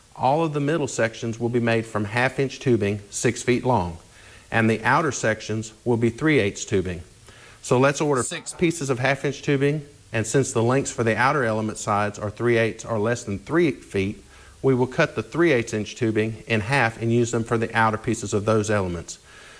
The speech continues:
So we will need four pieces for the normal type elements and two pieces for the loop part of the driven element.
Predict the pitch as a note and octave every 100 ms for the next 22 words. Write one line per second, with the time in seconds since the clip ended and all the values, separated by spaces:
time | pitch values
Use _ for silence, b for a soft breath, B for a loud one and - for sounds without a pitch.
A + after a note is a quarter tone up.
0 | B - C3+ B2+ B2+ B2 B2 A2+ A2+ -
1 | F#3 F3 D3+ B2+ A2 - A#2+ G#2+ G#2+ G#2+
2 | D3 D3 A2+ - G2 F#2+ G2+ G2+ G#2 G#2
3 | - - - - B2 A#2 F#3+ F3 B2 A2
4 | G2+ - G#2+ G#2+ B2 C3+ - G#2 G#2+ A2+
5 | G#2 A2+ B2 B2 G#2 F#2 F2+ E2